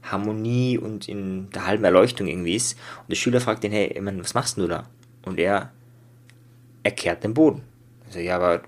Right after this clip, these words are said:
bist ein Zen-Meister, kannst du nicht irgendwie, du könntest doch mehr machen, du könntest mehr erreichen. Und er, also der Zen-Meister antwortet darauf, nee, meine Aufgabe ist es, das zu, das zu tun, was ich tue, in dem Moment.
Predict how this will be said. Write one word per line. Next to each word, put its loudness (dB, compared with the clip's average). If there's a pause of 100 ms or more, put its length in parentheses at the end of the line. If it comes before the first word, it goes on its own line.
bist -10
ein -10
Zen-Meister, -2
kannst -10
du -10
nicht -8
irgendwie, -10
du -12
könntest -10
doch -8 (100)
mehr 4
machen, -6
du -6
könntest -2
mehr 2
erreichen. 0 (1400)
Und -6
er, 4
also -4
der 0
Zen-Meister 0
antwortet -2
darauf, -2 (800)
nee, 2
meine 0
Aufgabe 2
ist -4
es, -8
das -4
zu, -6 (380)
das 2
zu -6
tun, -4
was 0
ich -8
tue, 0 (840)
in -2
dem -2
Moment. -4